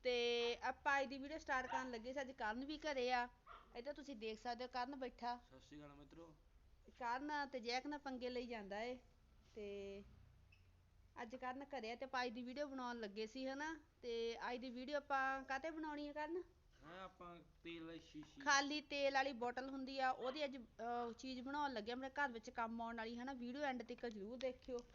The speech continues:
Speaker 1: ਤੇ ਜੇ ਤੁਹਾਨੂੰ ਸ-, ਹਨਾ, ਸਾਡੀ ਵੀਡੀਓ ਵਧੀਆ ਲੱਗਦੀ ਆ ਤਾਂ ਵੀਡੀਓ like, ਸ਼ੇਅਰ ਤੇ ਕੁਮੈਂਟ ਵੀ ਜ਼ਰੂਰ ਕਰਿਆ ਕਰੋ, ਹਨਾ। ਤੇ ਚਲੋ ਆਪਾਂ ਵੀਡੀਓ ਸਟਾਰਟ ਕਰਦੇ ਆ। ਪਹਿਲਾਂ ਕਰਨ ਦੇਖਦੇ ਆ ਬਣਾਉਂਦਾ ਕਿਵੇਂ, ਬਣਾਉਂਦਾ ਕੀ ਬਣਾਉਂਦਾ ਏ।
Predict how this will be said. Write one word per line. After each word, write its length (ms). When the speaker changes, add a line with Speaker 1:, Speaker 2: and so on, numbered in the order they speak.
Speaker 1:
ਤੇ 220
ਜੇ 200
ਤੁਹਾਨੂੰ 300
ਸ-, 100
ਹਨਾ, 280
ਸਾਡੀ 300
ਵੀਡੀਓ 240
ਵਧੀਆ 220
ਲੱਗਦੀ 260
ਆ 60
ਤਾਂ 80
ਵੀਡੀਓ 180
like, 300
ਸ਼ੇਅਰ 120
ਤੇ 80
ਕੁਮੈਂਟ 300
ਵੀ 80
ਜ਼ਰੂਰ 300
ਕਰਿਆ 260
ਕਰੋ, 180
ਹਨਾ। 240
ਤੇ 200
ਚਲੋ 360
ਆਪਾਂ 220
ਵੀਡੀਓ 320
ਸਟਾਰਟ 340
ਕਰਦੇ 360
ਆ। 60
ਪਹਿਲਾਂ 340
ਕਰਨ 280
ਦੇਖਦੇ 220
ਆ 40
ਬਣਾਉਂਦਾ 420
ਕਿਵੇਂ, 280
ਬਣਾਉਂਦਾ 360
ਕੀ 220
ਬਣਾਉਂਦਾ 480
ਏ। 100